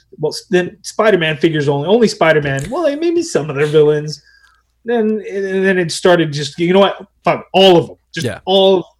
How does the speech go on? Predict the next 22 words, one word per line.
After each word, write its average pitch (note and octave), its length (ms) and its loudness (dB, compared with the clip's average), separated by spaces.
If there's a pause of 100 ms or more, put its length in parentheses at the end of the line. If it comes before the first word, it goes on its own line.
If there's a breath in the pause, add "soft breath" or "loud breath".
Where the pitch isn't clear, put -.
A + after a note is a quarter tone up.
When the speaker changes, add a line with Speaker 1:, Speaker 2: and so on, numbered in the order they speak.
(160)
Speaker 1:
all F3 240 -2
of D#3+ 140 -4
the E3 60 -4
Marvel D3+ 360 -4
Legends, A#2 600 -12
you C3 100 -14
know. A2+ 240 -18 (320)
Um, B2+ 320 -14
and D#3 100 -10
then D#3 100 -6
I've C#3 180 -10
gone F3+ 300 -4
back D3 360 -4 (100)
and B2+ 460 -16 (180)
gotten D3 380 -12
a - 80 -20
few C#3+ 260 -8
here C#3+ 220 -10
and C3 100 -12
there C3 180 -10
and B2 80 -14
whatnot. B2 420 -14